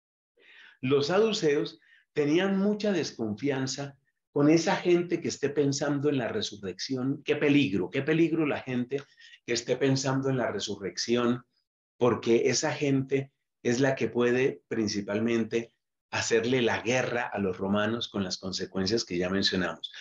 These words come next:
Bueno, yo pienso que toda esta introducción nos ayuda a situar muy bien quiénes eran los saducaioi, es decir, los saduceos que aparecen aquí. Y, y por eso Lucas los describe diciendo, "Hoi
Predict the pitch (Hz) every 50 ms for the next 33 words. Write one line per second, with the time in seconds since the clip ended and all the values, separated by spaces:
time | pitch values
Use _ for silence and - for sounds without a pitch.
0 | - - - - 170 175 180 202 196 - 220 220 208 190 202 196 151 147 - -
1 | 170 170 170 170 165 170 - 180 165 - 139 113 113 110 110 120 127 143 143 139
2 | - 107 101 110 135 143 135 - 113 107 - 117 113 120 135 135 123 113 120 123
3 | 120 117 - _ - - - - _ _ - 147 151 160 165 160 - 156 147 143
4 | 143 139 143 143 143 - _ _ _ _ _ _ - 117 120 113 - 127 117 104
5 | 107 104 107 - 123 123 120 113 117 117 117 117 - _ _ _ _ _ _ _
6 | _ _ _ - 120 113 107 131 131 131 - 139 131 127 120 107 101 - 131 131
7 | 131 127 117 - - 123 113 110 107 120 127 - - - _ - - - - -
8 | - - 110 104 101 107 101 98 98 95 - 123 120 120 120 131 - - 226 226
9 | 208 - - - - - - - _ _ _ _ 135 123 120 123 135 135 147 131
10 | - 120 117 113 117 117 - 160 160 151 143 143 160 160 143 135 127 107 98 104
11 | 101 - - - 120 123 135 139 120 110 104 - 127 120 117 104 110 107 - -
12 | - _ _ _ _ _ _ - 160 160 160 170 165